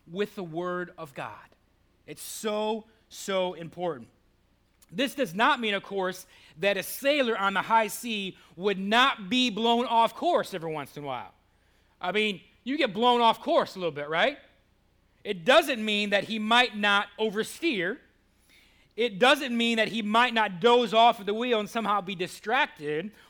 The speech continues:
or somehow fail to keep a perfect chart. You know, I know some of you are just tired. Some of you are tired and,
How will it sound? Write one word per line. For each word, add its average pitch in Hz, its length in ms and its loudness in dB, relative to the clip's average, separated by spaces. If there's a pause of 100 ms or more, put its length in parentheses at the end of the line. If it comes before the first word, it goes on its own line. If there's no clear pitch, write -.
or 202 140 -4
somehow 220 400 0
fail 240 360 2
to 214 60 -4
keep 240 240 -6
a - 60 -6
perfect 175 400 -8
chart. 240 540 -4 (1200)
You 170 100 -12
know, 208 180 2
I 220 120 2
know 226 120 2
some 233 220 -4
of 208 80 -4
you 226 180 0
are 214 80 0
just 202 240 -10
tired. 202 440 -4 (720)
Some 220 160 -10
of 233 80 -4
you 226 80 -6
are 233 60 -4
tired 208 520 0
and, 139 140 -8